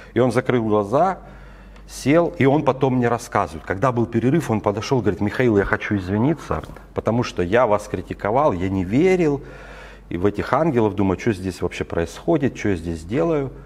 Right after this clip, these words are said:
И говорит, «Когда я закрыл глаза, я увидел ангела, я увидел юношу красивого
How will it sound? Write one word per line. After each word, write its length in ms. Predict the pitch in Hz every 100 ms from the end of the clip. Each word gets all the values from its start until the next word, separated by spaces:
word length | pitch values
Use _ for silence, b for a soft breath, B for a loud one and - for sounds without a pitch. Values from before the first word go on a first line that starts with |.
| B B B B B B
И 80 | 107
говорит, 260 | 98 113 -
«Когда 320 | 110 110 139
я 80 | 123
закрыл 340 | 101 - 113
глаза, 540 | 98 98 101 101 160 127
я 140 | 87
увидел 400 | 107 104 98 110 -
ангела, 720 | 113 135 131 90 82 78 80 - - - 90
я 120 | 101
увидел 300 | 110 104 95
юношу 560 | 92 139 170 90 - 90
красивого 840 | 90 - - - 95 78 73